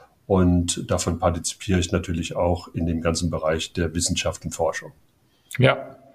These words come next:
Speaker 2: und da, damit sind wir ja eigentlich genau beim Thema, ja, bei diesem Thema der, der Veränderung durch die digitale Transformation und auch die anderen Transformationen, die,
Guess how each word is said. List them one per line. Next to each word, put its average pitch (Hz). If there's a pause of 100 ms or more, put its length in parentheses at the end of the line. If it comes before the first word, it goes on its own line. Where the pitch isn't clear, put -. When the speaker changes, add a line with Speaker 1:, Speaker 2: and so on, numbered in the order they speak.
(420)
Speaker 2:
und 131
da, 131
damit 139
sind 165
wir 151
ja 135
eigentlich 135 (220)
genau 131
beim 117
Thema, 104
ja, 104
bei 110
diesem 110
Thema 120
der, 107 (440)
der 123
Veränderung 120
durch 123
die 107 (420)
digitale 127
Transformation 117
und -
auch 110
die -
anderen 107
Transformationen, 104
die, 104